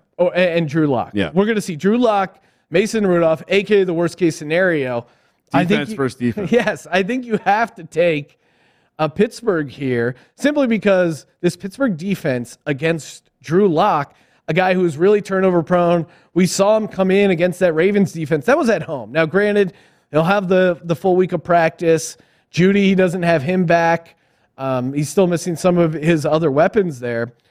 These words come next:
Speaker 1: I just think they're really gonna struggle to move the ball. And they put in Mason Rudolph, and he can just not turn the ball over, just dink and dunk to Najee Harris, hand the ball off to Najee Harris.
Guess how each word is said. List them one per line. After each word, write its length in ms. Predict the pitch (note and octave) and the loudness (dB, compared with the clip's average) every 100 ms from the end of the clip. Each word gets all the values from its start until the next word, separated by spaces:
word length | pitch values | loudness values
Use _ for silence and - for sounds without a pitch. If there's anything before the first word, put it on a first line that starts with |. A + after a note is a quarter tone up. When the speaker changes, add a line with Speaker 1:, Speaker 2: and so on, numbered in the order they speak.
| _ _ | _ _
Speaker 1:
I 80 | E3 | -2
just 160 | F#3+ G#3+ | -2 0
think 160 | G#3+ | 0
they're 80 | G3+ | 2
really 320 | F#3 E3 G3 | 2 4 4
gonna 180 | F3 E3 | 2 -2
struggle 380 | - F3+ F3 E3 | -4 -2 0 2
to 80 | D#3+ | 2
move 220 | A3+ C4+ | 4 2
the 80 | F3 | 0
ball. 280 | D#3 D#3+ F3 | 0 -2 0
And 320 | A#3 B3 A3 - _ _ | 0 2 0 -4 _ _
they 180 | D#3+ F3+ | -2 -2
put 260 | - C4 D4+ | 0 0 2
in 140 | C#4 | 2
Mason 380 | A#3 A3 G#3 E3+ | 2 0 -2 0
Rudolph, 480 | D3 A#2 G#2+ F#2+ - _ _ _ - | 0 0 -4 -10 -16 _ _ _ -4
and 80 | D#3+ | -2
he 80 | |
can 180 | D#3 F3 | 0 -2
just 240 | D#3+ E3+ F3 | -2 -2 -2
not 340 | D#3 F3+ F#3 | -2 -2 -2
turn 180 | F#3+ F#3+ | 0 2
the 80 | E3+ | 2
ball 360 | E3+ F3+ F#3 | 2 2 2
over, 440 | E3 E3 D#3+ E3 D#3+ _ _ _ B2+ | 2 2 2 0 -2 _ _ _ -4
just 280 | E3+ D#3+ - | -2 -2 0
dink 220 | F3+ G3+ | -2 2
and 140 | G#3 | 2
dunk 260 | F3+ F3+ F3+ | 2 0 -4
to 80 | D#3+ | -2
Najee 420 | D#3 D#3+ F3+ E3+ | 0 2 2 2
Harris, 380 | D#3+ D3+ D3+ - | 2 2 0 -2
hand 320 | C#3+ F#3 G#3 | -2 2 2
the 60 | |
ball 240 | E3+ F3+ F#3 | 2 2 2
off 80 | D3+ | 0
to 80 | E3 | -4
Najee 380 | E3 E3 D3+ C#3 | 0 0 0 0
Harris. 340 | F3 D#3 - | 0 0 -4